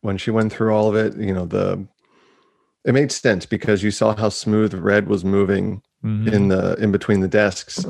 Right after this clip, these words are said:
Speaker 1: and how Addie was not. Um, and then they,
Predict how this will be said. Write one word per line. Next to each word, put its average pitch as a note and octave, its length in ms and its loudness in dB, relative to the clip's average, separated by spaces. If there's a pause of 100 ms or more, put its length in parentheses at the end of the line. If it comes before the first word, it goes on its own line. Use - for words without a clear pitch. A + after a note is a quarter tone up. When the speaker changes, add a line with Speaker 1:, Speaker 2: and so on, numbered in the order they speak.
Speaker 1:
and G2 180 -2
how G2 400 2
Addie G2+ 300 2
was F#2+ 320 -2
not. F#2+ 460 2 (680)
Um, F#2+ 420 -2 (140)
and G2 220 0
then G2 180 0
they, F#2+ 400 -2